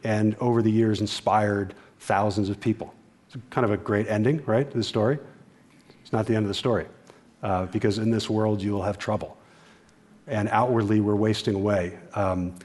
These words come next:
last fall, last October, just about six months ago, Dennis Byrd was driving on a country road in Oklahoma near his home.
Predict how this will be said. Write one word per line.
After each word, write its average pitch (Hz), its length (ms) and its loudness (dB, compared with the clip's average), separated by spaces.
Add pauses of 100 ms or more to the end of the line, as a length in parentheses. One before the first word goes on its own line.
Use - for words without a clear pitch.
(240)
last 120 420 0
fall, 131 320 4
last 107 260 2
October, 120 380 2
just 107 180 -4
about 107 220 0
six - 340 -2
months 123 280 2
ago, 87 340 -2 (380)
Dennis 123 240 4
Byrd 120 240 2
was 104 100 2
driving 113 380 2
on 107 80 2
a 104 40 0
country 123 380 0
road 104 460 0
in 104 400 0
Oklahoma 117 560 0
near 101 180 0
his 98 140 -4
home. 92 340 -2